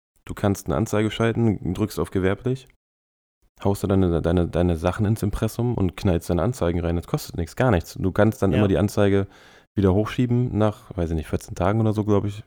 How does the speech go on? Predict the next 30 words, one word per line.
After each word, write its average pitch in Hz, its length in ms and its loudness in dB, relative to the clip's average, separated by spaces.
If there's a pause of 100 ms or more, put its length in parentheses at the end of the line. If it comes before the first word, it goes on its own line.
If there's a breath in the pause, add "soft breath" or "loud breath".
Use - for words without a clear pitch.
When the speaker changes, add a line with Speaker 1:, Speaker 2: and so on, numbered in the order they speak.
Speaker 1:
rutscht 101 300 -8
die - 60 0
runter. 117 380 0 (680 soft breath)
Und 92 120 0
bevor 92 240 2
die 87 100 4
abläuft, 104 400 2
dann 92 120 4
erinnern 98 360 4
sie 110 100 0
dich, 110 200 2
dann 92 120 -2
drückst 92 220 -4
du - 40 0
drauf, 98 260 0
dann 90 140 -2
wird 87 100 -2
die 87 60 -2
wieder 82 120 0
hochgeschoben, 104 560 -2
kostet - 320 -2
nichts. 101 260 0 (720 loud breath)
Und 90 100 2
du - 60 -2
Speaker 2:
Ja, - 0 -
Speaker 1:
kriegst 104 240 0
Speaker 2:
krass, - 20 0
Speaker 1:
Anfragen, 87 520 2
Speaker 2:
also - 0 -
Speaker 1:
ne? 104 180 0